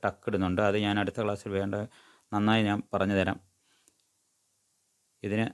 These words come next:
ഫ്രണ്ടിൽ ടക്ക് ഇടണം. ഫ്രണ്ടിൽ കൈക്കുഴി ഭാഗത്തേക്ക്, ഫ്രണ്ട് ഭാഗത്തേക്ക്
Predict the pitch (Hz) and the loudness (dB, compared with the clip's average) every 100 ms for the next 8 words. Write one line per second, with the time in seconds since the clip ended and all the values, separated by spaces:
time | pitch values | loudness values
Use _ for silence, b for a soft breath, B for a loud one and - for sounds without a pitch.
0 | - _ _ - - 117 107 113 107 101 | -10 _ _ -16 0 2 6 4 2 -2
1 | - 87 80 - _ _ _ _ _ _ | -4 -6 -6 -10 _ _ _ _ _ _
2 | _ _ _ _ _ _ _ _ _ _ | _ _ _ _ _ _ _ _ _ _
3 | _ - 110 101 107 104 - 101 - 117 | _ -6 -2 2 2 2 2 0 0 0
4 | 107 101 98 95 98 92 104 - _ - | 2 2 2 2 -2 -2 -4 -4 _ -6
5 | 104 98 104 101 98 98 | -2 2 4 4 2 2